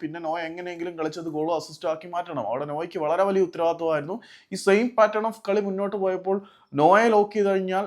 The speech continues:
ബ്ലാസ്റ്റേഴ്സിനെ മൊത്തം ലോക്ക് ചെയ്യുന്ന ഒരു അവസ്ഥയിലേക്ക് എത്തുന്നു. ഈ ഒരു പനീറ്റിക് മൂവ് തടയാൻ വേണ്ടിയിട്ടാണ് എന്തായാലും പുരുഷോത്തമൻ നോവ സദോയെ തൽക്കാലം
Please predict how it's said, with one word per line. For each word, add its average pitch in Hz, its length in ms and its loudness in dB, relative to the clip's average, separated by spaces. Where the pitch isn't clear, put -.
ബ്ലാസ്റ്റേഴ്സിനെ 180 540 0
മൊത്തം 190 300 -4
ലോക്ക് 165 160 -2
ചെയ്യുന്ന 165 220 -8
ഒരു 156 80 0
അവസ്ഥയിലേക്ക് 143 480 -4
എത്തുന്നു. 113 240 -12
ഈ - 20 -4
ഒരു 240 140 2
പനീറ്റിക് 202 560 0
മൂവ് 190 260 2
തടയാൻ 175 400 0
വേണ്ടിയിട്ടാണ് 151 540 -2
എന്തായാലും 156 480 4
പുരുഷോത്തമൻ 160 560 0
നോവ 143 140 0
സദോയെ 143 320 2
തൽക്കാലം 160 420 0